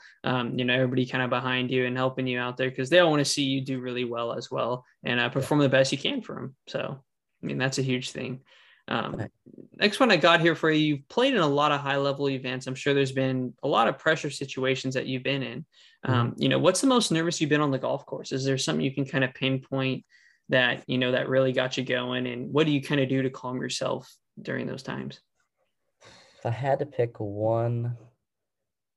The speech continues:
Speaker 2: where I was most nervous,
Speaker 1: <laughs>
Speaker 2: probably,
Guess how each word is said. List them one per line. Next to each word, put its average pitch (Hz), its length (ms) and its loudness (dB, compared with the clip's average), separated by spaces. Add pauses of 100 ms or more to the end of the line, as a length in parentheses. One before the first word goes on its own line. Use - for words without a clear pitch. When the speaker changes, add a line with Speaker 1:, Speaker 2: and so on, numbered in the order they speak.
(120)
Speaker 2:
where 107 140 4
I 104 80 4
was 104 120 -2
most 107 360 -4
nervous, 98 640 -8 (400)
Speaker 1:
<laughs> - 1400 -20
Speaker 2:
probably, 120 1300 2